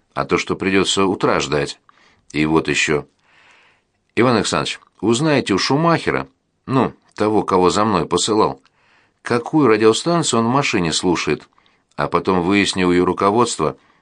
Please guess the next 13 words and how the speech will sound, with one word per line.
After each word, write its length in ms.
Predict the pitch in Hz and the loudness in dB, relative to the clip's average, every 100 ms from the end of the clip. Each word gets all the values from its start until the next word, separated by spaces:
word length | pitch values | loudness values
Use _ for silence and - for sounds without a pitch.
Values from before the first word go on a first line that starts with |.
| _ - | _ -4
откуда 500 | 120 123 - 127 87 | -4 -4 -4 0 0
к 100 | 90 | 0
ним 140 | 90 | -2
поступила 520 | 80 90 98 90 95 | 0 -2 -2 -2 0
информация 560 | 90 - 92 95 92 92 | 0 0 0 2 0 -2
о 20 | |
том, 200 | 85 127 | -2 -2
что 160 | 117 104 | -2 -2
найдено 440 | 92 90 107 104 | -2 0 0 0
в 80 | 98 | -2
больнице. 580 | 104 117 110 73 - - _ _ _ _ - - - | -2 -2 -2 -4 -6 -10 _ _ _ _ -20 -20 -14
А 140 | 62 69 | -8 -4
теперь 420 | 87 69 113 | -4 0 -2